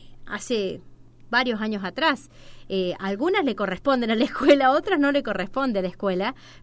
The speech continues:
pero bueno, seguimos, estamos, trabajamos en equipo, trabajamos con, eh, la gente de la epae, que tiene que ver con la convivencia, trabajamos, si es necesario, con la gente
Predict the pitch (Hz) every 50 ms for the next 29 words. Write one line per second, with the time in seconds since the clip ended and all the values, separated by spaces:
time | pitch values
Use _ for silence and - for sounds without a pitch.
0 | - - 202 185 185 180 175 170 165 233 294 277 196 170 - - - - 190 170
1 | 185 254 294 254 202 175 160 - - 175 - - - 262 262 220 185 - - 180
2 | 175 175 170 - 233 233 233 208 196 196 185 185 185 185 - 294 294 - 220 196
3 | - 175 170 180 - - 226 233 233 214 - - 196 208 226 233 240 - - -
4 | - - - - - 185 185 180 180 180 180 175 175 - - 208 202 190 202 190
5 | 180 180 180 180 185 - 269 277 269 254 214 190 190 196 202 196 185 190 196 196
6 | 190 196 190 185 180 - 185 175 175 185 208 269 302 294 254 214 220 190 - 185
7 | 185 180 170 - - 208 208 208 202 202 - - - - - - 190 185 185 180
8 | 196 - - 214 214 208 202 196 180 170 - 196 190 185 185 196 185 175